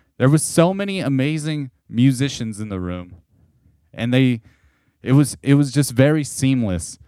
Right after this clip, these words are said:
how they planned out this evening of having a beat set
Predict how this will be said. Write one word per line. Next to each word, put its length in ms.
how 160
they 120
planned 440
out 160
this 180
evening 580
of 100
having 360
a 60
beat 280
set 340